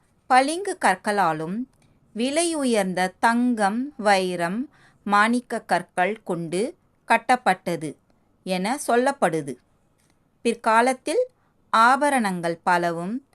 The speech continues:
கொள்ளையடித்து செல்லப்பட்டது என சொல்பவர்களும் உண்டு. தாஜ்மஹாலை பற்றி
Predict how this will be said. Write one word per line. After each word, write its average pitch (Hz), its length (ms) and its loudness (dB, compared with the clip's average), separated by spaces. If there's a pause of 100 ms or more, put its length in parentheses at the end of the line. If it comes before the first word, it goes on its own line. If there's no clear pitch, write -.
(300)
கொள்ளையடித்து 247 720 0
செல்லப்பட்டது 180 840 -4
என 208 200 -8 (140)
சொல்பவர்களும் 226 800 -2 (340)
உண்டு. 220 400 -2 (4000)
தாஜ்மஹாலை 196 800 0
பற்றி 214 500 -4